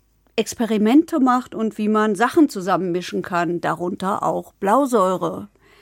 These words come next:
So sagt er, kam er auf die Idee. Auf die Idee dieser Produkterpressung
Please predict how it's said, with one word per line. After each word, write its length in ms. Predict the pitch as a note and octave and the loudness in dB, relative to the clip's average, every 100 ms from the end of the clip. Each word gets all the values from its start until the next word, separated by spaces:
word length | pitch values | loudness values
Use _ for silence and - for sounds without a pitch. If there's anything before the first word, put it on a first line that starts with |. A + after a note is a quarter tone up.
| - _ | -20 _
So 300 | F#3 A#3+ D4 | 0 2 4
sagt 320 | C#4+ C4 C#4+ | 4 2 0
er, 80 | B3 | -8
kam 240 | - A#3 A#3 | -6 -4 -2
er 100 | G#3+ | -2
auf 160 | G#3+ | -4
die 180 | - G#3 | -6 -8
Idee. 340 | G#3 F3+ E3+ - | -6 -4 -4 0
Auf 240 | - C#4 | 2 2
die 180 | - B3+ | 0 -8
Idee 480 | - A3+ B3 C4 D4 - | -6 -4 0 0 0 -2
dieser 260 | A#3 A3+ A3+ | -2 0 0
Produkterpressung 1400 | - F#3 G3 B3+ - A#3 - - A#3 - B3+ C#4 D#4 | -2 -6 -2 -4 0 -2 -2 -4 -4 -4 -6 -2 -2